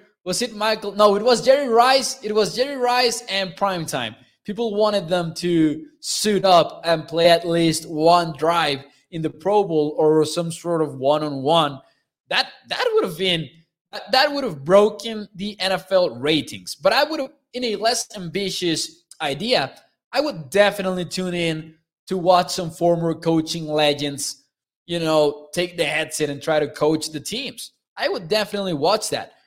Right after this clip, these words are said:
"Hell yeah, I would," says Tommy. Uh,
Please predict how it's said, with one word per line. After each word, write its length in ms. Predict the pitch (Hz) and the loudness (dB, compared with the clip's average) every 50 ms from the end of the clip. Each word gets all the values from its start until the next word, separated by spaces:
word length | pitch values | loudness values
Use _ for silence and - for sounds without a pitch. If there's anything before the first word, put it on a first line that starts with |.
| _ _ _ _ _ _ _ - | _ _ _ _ _ _ _ 0
"Hell 180 | 220 240 240 | 2 2 2
yeah, 220 | 226 233 262 277 269 | 4 4 4 6 6
I 80 | 240 | 6
would," 320 | 196 165 156 139 - - - | 6 4 2 0 -2 -4 -8
says 240 | - 165 151 - | -8 -6 -6 -2
Tommy. 480 | - 180 175 180 180 180 180 180 175 - - _ _ _ _ _ _ _ _ _ - | 0 0 0 0 0 0 -2 -4 -4 -8 -16 _ _ _ _ _ _ _ _ _ -4
Uh, 500 | 156 151 151 151 147 147 147 143 143 | -2 0 2 2 4 4 2 2 2